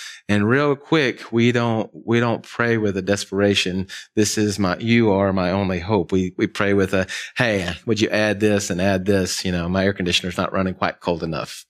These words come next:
Uh, I need," you know, we, we, we real quickly become not desperate. Uh, another conversation I was in this week with some, some friends who have been,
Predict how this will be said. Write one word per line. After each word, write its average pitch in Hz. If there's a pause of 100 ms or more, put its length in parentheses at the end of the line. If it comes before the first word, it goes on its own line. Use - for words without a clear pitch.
(580)
Uh, 95
I 95
need," 98 (100)
you 98
know, 101
we, 107
we, 104
we 117
real 104
quickly 98
become 90
not 82
desperate. 85 (840)
Uh, 92
another 131
conversation 110
I 98
was 98
in 101
this 95
week 98
with 98
some, 92 (400)
some 110
friends 113
who 110
have 104
been, 101